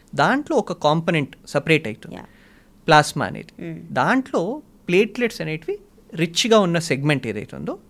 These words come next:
Speaker 1: that is what we use. So,
Speaker 2: Mm-hmm.
Speaker 1: that is why it is called platelet rich plasma.
Speaker 2: ఓకే.
Speaker 1: Now, ఇది, this is known to have a lot of regenerative potential.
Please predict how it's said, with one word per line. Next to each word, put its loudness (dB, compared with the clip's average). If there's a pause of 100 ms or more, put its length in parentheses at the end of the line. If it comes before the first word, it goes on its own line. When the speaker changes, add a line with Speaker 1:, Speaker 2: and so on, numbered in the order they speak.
(120)
Speaker 1:
that 2 (100)
is -4
what -2 (120)
we -4
use. -8 (200)
So, -8
Speaker 2:
Mm-hmm. -4
Speaker 1:
that 0
is -6
why -2
it -8
is -8
called -2 (240)
platelet -2
rich -4 (200)
plasma. 2 (260)
Speaker 2:
ఓకే. -14 (420)
Speaker 1:
Now, 4 (680)
ఇది, 0 (440)
this 0
is 0
known -2
to -6
have -4
a -2
lot 0
of -4
regenerative 2
potential. -8